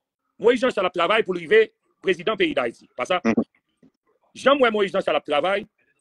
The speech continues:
Speaker 1: Moïse Jean-Charles pas gain élection en Haïti. Moïse Jean-Charles pas jamais président en Haïti. Seule chance Moïse Jean-Charles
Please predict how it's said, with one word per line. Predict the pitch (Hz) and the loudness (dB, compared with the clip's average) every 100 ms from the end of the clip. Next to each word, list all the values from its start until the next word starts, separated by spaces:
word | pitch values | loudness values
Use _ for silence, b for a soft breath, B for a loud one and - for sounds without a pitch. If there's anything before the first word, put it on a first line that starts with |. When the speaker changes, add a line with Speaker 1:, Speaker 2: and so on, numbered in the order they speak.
| _ - | _ 0
Speaker 1:
Moïse | 233 220 | 2 2
Jean-Charles | 220 226 214 | -2 -2 -2
pas | - 196 | -4 -6
gain | 170 185 | -4 -2
élection | 180 131 - 180 160 | -2 -2 -6 -6 -4
en | 131 | -6
Haïti. | 104 92 - - | -8 -12 -20 -4
Moïse | 156 156 | -2 0
Jean-Charles | 156 143 | 0 -2
pas | 147 | -2
jamais | 131 151 | -2 -4
président | 135 123 131 | -4 -2 -2
en | 120 | 0
Haïti. | 98 90 - _ _ _ _ _ _ _ _ _ _ _ _ | -6 -12 -16 _ _ _ _ _ _ _ _ _ _ _ _
Seule | - 294 - | 2 4 4
chance | - 214 165 | 2 2 4
Moïse | 180 160 | 2 2
Jean-Charles | 143 143 180 123 | 2 0 -2 -4